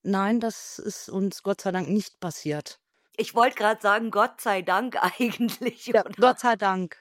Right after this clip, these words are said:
Speaker 1: Also, wir hatten mal, ähm, ein Erlebnis, das, äh, war 'n Lost Place, da sind wir zweimal dran vorbei und ich war mir sehr, sehr unsicher. Von außen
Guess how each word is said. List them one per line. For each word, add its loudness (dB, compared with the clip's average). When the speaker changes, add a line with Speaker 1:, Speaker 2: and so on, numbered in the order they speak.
Speaker 1:
Also, 0
wir 2
hatten -2
mal, 2
ähm, 0
ein 2
Erlebnis, 0
das, -6
äh, 0
war 0
'n 0
Lost -6
Place, -2
da 0
sind -2
wir -2
zweimal 0
dran -2
vorbei -2
und 0
ich -6
war 6
mir 4
sehr, 2
sehr 0
unsicher. -2
Von -2
außen 4